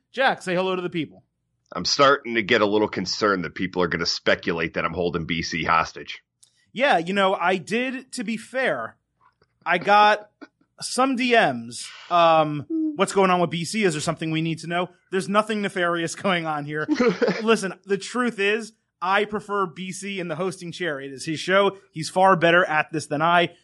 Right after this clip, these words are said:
Speaker 1: I do appreciate some of you that reached out to me, you know, gave me some compliments or, or, or thought, you know, "See, I'm trying hard to do the best I can in this role." Uh, certainly it is not natural for me, as we've talked about previously on this podcast when I started this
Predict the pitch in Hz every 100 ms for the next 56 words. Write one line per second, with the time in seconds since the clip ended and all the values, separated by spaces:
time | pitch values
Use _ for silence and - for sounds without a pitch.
0 | - 156 151 190 185 190 180 180 175 165
1 | 151 160 151 147 143 160 156 151 160 156
2 | 147 _ _ - 151 147 131 143 151 147
3 | 139 135 175 180 165 160 151 139 127 131
4 | 131 123 156 143 139 156 131 123 - 165
5 | 135 160 156 135 151 147 - _ _ 165
6 | 170 175 180 170 170 151 170 156 151 151
7 | 139 151 170 180 180 - _ 156 156 139
8 | 175 175 165 151 139 156 120 135 143 -
9 | 151 131 175 190 214 160 131 135 - 156
10 | 143 139 143 135 - _ _ - 185 180
11 | 170 175 151 147 - 151 180 226 233 156
12 | 147 135 123 131 - 143 165 160 180 202
13 | -